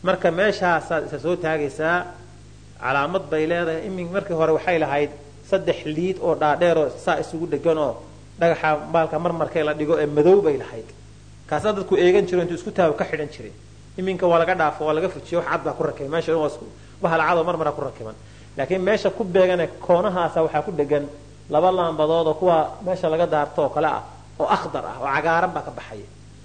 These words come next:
Halkaa marka dad ka garan weydo, laambadahaasaad eeganaysaa. Laambaddaa marka la siman tahay, baa intaad ku jeesato gacanta sidaa tiraahdo, la gaari kari mayso, milyuun qof baa ka sokeeye, ayaad odhanaysaa, "Bismillaahi, Allahu Akbar,"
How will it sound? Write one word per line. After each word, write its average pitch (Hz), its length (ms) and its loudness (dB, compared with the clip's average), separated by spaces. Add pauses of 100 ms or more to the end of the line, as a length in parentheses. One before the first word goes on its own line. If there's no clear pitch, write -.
(140)
Halkaa 190 280 2
marka 180 200 0
dad 175 120 -2
ka 180 80 2
garan 180 260 0
weydo, 143 220 2
laambadahaasaad 156 600 0
eeganaysaa. 143 460 -4 (360)
Laambaddaa 190 380 4
marka 202 200 2
la 220 120 4
siman 185 280 -4
tahay, 156 220 -6 (440)
baa 160 100 -4
intaad 180 180 2
ku 240 60 -4
jeesato 175 440 -2
gacanta 175 360 -2
sidaa 180 240 0
tiraahdo, 147 440 -2
la 156 60 -2
gaari 185 300 2
kari 185 160 -2
mayso, 165 200 -6
milyuun 202 300 0
qof 185 120 0
baa 170 100 2
ka 180 100 -4
sokeeye, 156 420 -4 (440)
ayaad 151 180 0
odhanaysaa, 156 460 0 (360)
"Bismillaahi, 156 520 0
Allahu 147 300 -2
Akbar," 160 300 0